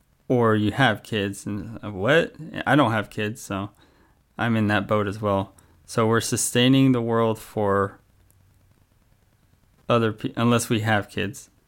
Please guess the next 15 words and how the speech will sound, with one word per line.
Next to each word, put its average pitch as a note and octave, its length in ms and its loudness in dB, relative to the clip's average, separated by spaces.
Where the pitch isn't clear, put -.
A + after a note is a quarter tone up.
We're A#2+ 160 2
si-, C3+ 320 2
simultaneously C#3 760 2
not A#2 300 0
having A2+ 260 2
kids, G#2+ 260 -2
but G#2 160 -2
also, G2+ 440 -2
uh, G#2 240 0
preparing A2+ 480 0
a G#2 60 -2
better G#2+ 220 0
future G#2+ 420 -6
for, A#2 360 -6
uh, G#2+ 260 0